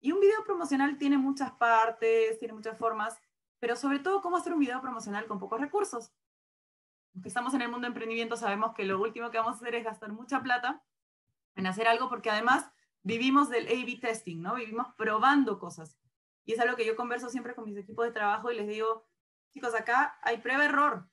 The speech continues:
constante y pivoteamos y cambiamos". O sea, probamos quince días de una cosa en nuestra parrilla de contenidos. Si funciona, lo mantenemos. Si no funciona, ajustamos.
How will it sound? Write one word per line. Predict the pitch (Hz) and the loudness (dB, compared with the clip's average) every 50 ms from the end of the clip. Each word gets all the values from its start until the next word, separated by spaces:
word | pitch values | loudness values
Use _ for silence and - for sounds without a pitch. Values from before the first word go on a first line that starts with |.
| _ | _
constante | - 202 208 202 196 - 233 247 254 254 - 220 | -8 -8 -8 -6 -2 0 0 0 0 0 -2 -2
y | 196 196 | -2 -2
pivoteamos | 190 208 196 190 196 190 233 240 247 247 247 254 254 262 | -2 -4 -4 -4 -2 -2 0 0 0 -2 -2 -6 -8 -8
y | 233 | -8
cambiamos". | - 196 196 208 214 214 202 180 180 180 | -6 -6 -4 -4 -4 -6 -6 -6 -8 -10
O | 190 | -12
sea, | 185 - 196 185 185 | -8 -4 -2 -2 -2
probamos | 185 202 202 202 - 196 214 - - | -2 -2 -4 -2 -2 -4 -6 -6 0
quince | 277 277 277 277 - 285 262 254 254 - | 4 4 4 4 4 0 -4 -6 -6 -8
días | 226 247 240 247 240 247 247 | -10 -6 0 2 2 2 2
de | 226 214 | -2 -8
una | 220 233 233 233 | -6 -6 -6 -4
cosa | 233 240 240 233 247 233 233 - | -2 -2 -2 0 0 0 -2 -4
en | 220 | -6
nuestra | 214 208 - 190 190 | -10 -14 -12 -12 -8
parrilla | 185 196 202 214 220 226 | -6 -6 -4 -2 0 0
de | 226 | 0
contenidos. | 226 226 226 208 208 220 220 220 226 233 233 - _ | 0 -4 -8 -8 -14 -8 -4 -2 -2 -2 -4 -6 _
Si | _ - 226 220 | _ -18 -18 -14
funciona, | 208 214 208 240 233 233 226 233 233 | -12 -10 -6 -6 -4 -4 -2 -2 -2
lo | 226 214 | -2 -4
mantenemos. | 208 208 196 202 208 214 208 214 214 - | -4 -8 -8 -10 -10 -10 -10 -10 -12 -12
Si | 208 | -14
no | 208 208 | -14 -12
funciona, | 208 208 202 226 214 208 208 214 | -10 -10 -10 -8 -8 -6 -6 -6
ajustamos. | 208 202 - 185 180 - 208 202 202 208 214 - _ | -6 -8 -10 -14 -8 -4 -4 -4 -4 -4 -8 -10 _